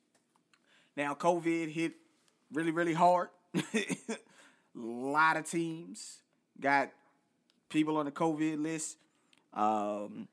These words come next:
three teams in particular has got fifteen plus players.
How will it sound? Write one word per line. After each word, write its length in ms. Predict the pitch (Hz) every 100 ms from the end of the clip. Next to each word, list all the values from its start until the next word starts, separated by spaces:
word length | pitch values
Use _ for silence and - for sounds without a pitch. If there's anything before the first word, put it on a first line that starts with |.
| _ _ _ _ _ _
three 220 | 165 170 156
teams 340 | 156 151 147
in 100 | 143
particular 560 | 139 - 156 156 143 143
has 140 | 139
got 380 | 139 135 131 - _ _ _ _ _ _ _ _ _ _ _ _ _ _ _ _ _ -
fifteen 520 | 160 156 - 156 147
plus 280 | 143 160 147
players. 600 | - 147 156 151 - -